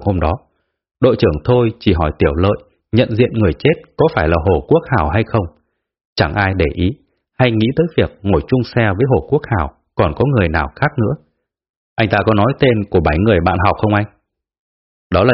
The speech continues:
chuyện của cảnh sát các cậu. Việc này đâu có khó. Em sẽ báo cáo với đội trưởng Thôi chi tiết này. Không cần nói là mình kể đâu nhé.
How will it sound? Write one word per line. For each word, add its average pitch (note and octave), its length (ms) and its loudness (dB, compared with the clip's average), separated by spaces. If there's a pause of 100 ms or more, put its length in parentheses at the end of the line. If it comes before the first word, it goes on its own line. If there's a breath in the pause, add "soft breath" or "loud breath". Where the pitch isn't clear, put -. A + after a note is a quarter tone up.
chuyện A2 220 0
của G#2 100 2
cảnh E2 160 -2 (100)
sát C3 160 0
các D#3 140 0
cậu. C#3 200 0 (760)
Việc F#2+ 140 0
này E2+ 200 0
đâu G2+ 100 4
có A#2 220 2
khó. A#2+ 180 2 (1300)
Em G#2+ 140 0
sẽ B2+ 180 2
báo A2 180 2
cáo G#2 120 0
với A#2+ 140 2
đội D#3 160 2
trưởng D#2+ 220 0
Thôi A2 240 0
chi A2+ 180 -2
tiết D3+ 160 2
này. F#2 160 -4 (1000)
Không A2 160 2
cần G#2+ 120 2
nói F2 180 2
là C#3+ 80 0
mình A2 160 0
kể D#2+ 180 0
đâu G#2 120 2
nhé. A#2 120 0